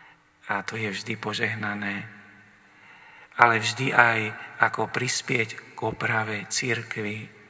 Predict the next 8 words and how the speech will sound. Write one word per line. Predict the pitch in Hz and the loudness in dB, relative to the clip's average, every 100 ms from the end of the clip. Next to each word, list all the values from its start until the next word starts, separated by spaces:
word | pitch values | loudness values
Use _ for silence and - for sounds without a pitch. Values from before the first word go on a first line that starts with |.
| - 104 | -14 -6
znútra. | 104 98 95 - - 95 92 - - - - - - - - _ _ - _ _ _ - - - - - - _ _ _ _ _ _ _ _ - | -2 -2 -4 -8 -8 -8 -8 -14 -20 -20 -20 -20 -20 -20 -20 _ _ -20 _ _ _ -20 -20 -20 -20 -20 -20 _ _ _ _ _ _ _ _ -6
Možno | 120 127 | -2 2
je | 123 | 2
to | - | 6
aj | 110 110 110 | 6 6 0
také | 113 - 113 107 | -4 -2 -2 -2
príznačné, | - - 113 110 117 104 101 - 113 107 | -6 -4 -2 -2 0 0 -2 -4 -4 -4
že | 110 104 104 | -4 -4 -6